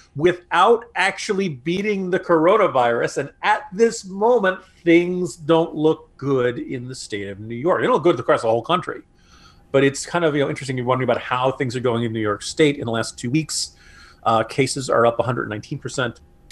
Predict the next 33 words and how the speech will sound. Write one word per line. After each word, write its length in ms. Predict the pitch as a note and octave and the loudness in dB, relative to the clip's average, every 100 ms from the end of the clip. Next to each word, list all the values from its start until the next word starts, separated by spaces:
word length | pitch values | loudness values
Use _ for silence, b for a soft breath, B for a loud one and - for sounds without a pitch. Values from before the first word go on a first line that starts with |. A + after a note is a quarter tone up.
| - A2 | -14 -2
Deaths 320 | A2+ A#2 - | 0 0 0
are 120 | A2 | 0
up 140 | G#2+ - | 0 -4
eighty-two 400 | A#2 G2+ - D3 | -8 -8 -8 -8
percent. 420 | - A2 A#2+ G#2 | -8 -6 -6 -6
Hospitalizations 840 | - A#2+ A#2 - A2 G#2+ G#2+ A#2+ G#2 | -4 -6 -4 -6 -4 -2 -4 -6 -4
are 120 | G2 | -4
up 100 | F#2+ | -4
sixty-six 500 | - - - C#3 - | -8 -10 -10 -8 -8
percent. 340 | - - A2 - B B B | -6 -6 -6 -8 B B B
It's 220 | E4+ E4 - | 2 2 -2
not 200 | D#4 C4+ | 2 4
as 100 | D#3 | 4
bad 220 | D3+ F3+ | 4 4
as 80 | D3+ | 2
it 80 | D3 | 0
was 500 | D3 A3 B2+ A2+ C3+ | 4 4 4 0 -6
in 180 | G3 D3+ | -4 -2
March 300 | C#3 C3 - | 2 0 0
and 80 | D3 | -2
April, 400 | A#3+ - B2 G2+ | -2 -2 -4 -4
but 160 | G#2 | -8
let's 220 | D3 C#3+ | -10 -10
face 260 | - E3 - | -4 -4 -6
it, 100 | - | -6
March 240 | C3 - | -4 -4
and 80 | A#2 | -6
April 220 | B2+ - | -6 -6
were 140 | A2+ G2+ | -6 -4
really, 360 | A#2+ D3 A#2 | 0 2 0
really, 300 | A2 A#2 G#2+ | -2 -4 -4
really 300 | G2+ A#2+ G#2+ | -2 -2 0
bad. 380 | A2 F3+ D#3 A#2+ | 2 2 2 -2